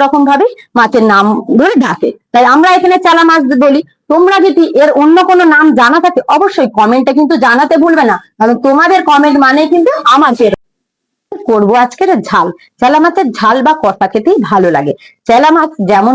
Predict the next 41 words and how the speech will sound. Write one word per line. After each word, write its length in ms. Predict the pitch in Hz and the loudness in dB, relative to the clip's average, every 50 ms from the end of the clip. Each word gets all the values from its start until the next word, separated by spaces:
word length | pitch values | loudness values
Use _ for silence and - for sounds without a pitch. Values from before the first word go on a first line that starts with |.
| 254 214 - | -2 -2 0
টেস্ট 280 | 233 226 226 - _ - 285 302 330 | -2 -2 -2 -4 _ -4 -2 0 0
আছে, 180 | 330 330 - 392 440 415 - - _ _ | 0 0 -2 -4 -4 -6 -14 -20 _ _
তেমন 240 | 175 190 240 320 349 339 269 | -4 -2 0 -2 -2 0 0
কাঁটাও 320 | 233 208 214 226 214 214 202 160 | -2 0 0 0 0 0 0 -2
আছে। 160 | 196 - - - - _ _ _ 202 | -2 -4 -10 -12 -12 _ _ _ -2
যেমন 200 | 240 277 320 370 381 339 | 0 0 2 2 2 0
দেখো, 140 | 330 311 320 262 | 0 0 0 0
নোনা 260 | 262 269 294 320 339 349 349 311 | 0 2 2 2 0 0 0 0
জাতীয় 340 | 320 330 320 - 349 370 381 381 381 381 - - _ _ - | 0 -2 0 0 0 2 2 0 0 -4 -18 -20 _ _ -4
সু-, 160 | - 262 262 254 | -2 -2 0 0
মানে 160 | 247 247 254 254 269 | 0 0 2 2 2
নদীর 260 | 285 277 349 392 381 359 | 2 2 2 2 2 2
মাছ 140 | 330 339 359 - _ _ _ _ _ - | 0 0 -2 -6 _ _ _ _ _ -2
কাঁটা 240 | 247 262 277 370 370 359 294 | 0 0 0 0 -2 0 0
প্রচুর 260 | 311 311 - 339 349 320 330 | -2 0 0 0 0 2 2
হলে 140 | 330 320 311 311 | 2 0 0 0
কি 40 | 311 | 0
হবে, 160 | 277 262 311 302 _ | -2 -2 -2 -4 _
টেস্ট 220 | 320 359 381 381 - - | -2 -2 -2 -4 -6 -6
খুব 100 | - 285 226 214 | -4 -2 -2 -2
ভালো 200 | - 196 170 175 | -2 -2 -2 0
হয়। 120 | 175 170 175 | 0 0 0
যেমন 180 | 247 294 330 339 269 277 | 0 0 0 0 2 2
ইলিশ 200 | 302 302 330 254 254 | 2 2 2 0 0
মাছ, 120 | 208 180 175 - - - _ - 262 | -2 -2 -4 -8 -20 -18 _ -4 -2
ইলিশ 180 | 277 339 349 339 349 | 0 2 2 2 0
মাছের 240 | 359 359 403 403 - - | 0 0 -2 -4 -2 0
প্রচুর 300 | 302 311 339 - 381 330 247 - | -2 -2 0 0 0 0 0 -2
কাঁটা, 220 | 233 185 - 170 170 - | -4 -2 -2 -4 -4 -2
কিন্তু 160 | 262 262 269 269 277 | -2 -2 0 0 0
ইলিশ 180 | 277 311 311 302 302 | 2 2 2 2 2
মাছের 260 | 302 302 302 320 302 - | 0 0 -2 -4 -4 -2
সিজন 260 | - 269 269 285 294 294 | -4 -2 0 0 0 0
হলে 140 | 294 294 269 - 269 - _ _ - 214 | 2 2 0 -2 -2 -10 _ _ -2 -2
বাঙালিরা 420 | 220 240 262 277 302 311 302 294 - - 208 233 | 0 2 2 2 2 2 2 2 2 2 0 0
একবার 260 | 240 240 226 285 311 294 202 | 0 0 2 2 2 0 0
হলেও 200 | 233 240 262 277 285 | 0 0 0 2 2
কিন্তু 140 | 294 302 330 277 | 0 0 0 0
ইলিশ 180 | 240 214 220 214 208 208 | 0 0 0 0 0 -2
মাছ 140 | 202 202 - - - | -2 -2 -4 -6 -4
খাবে। 240 | 208 190 185 185 | -4 -2 0 0